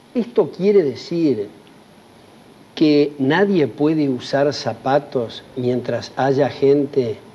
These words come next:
descalza en Somalia? ¿Esto quiere decir que nadie puede ir a la universidad mientras en Sri Lanka no, la gente no tenga la primaria completa?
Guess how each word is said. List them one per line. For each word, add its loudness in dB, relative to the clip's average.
descalza -2
en -6
Somalia? 0
¿Esto 0
quiere 2
decir -2
que 2
nadie 0
puede 2
ir 4
a 4
la 0
universidad -2
mientras 2
en 2
Sri 2
Lanka 2
no, 4
la -2
gente 2
no 0
tenga 2
la -4
primaria 2
completa? 0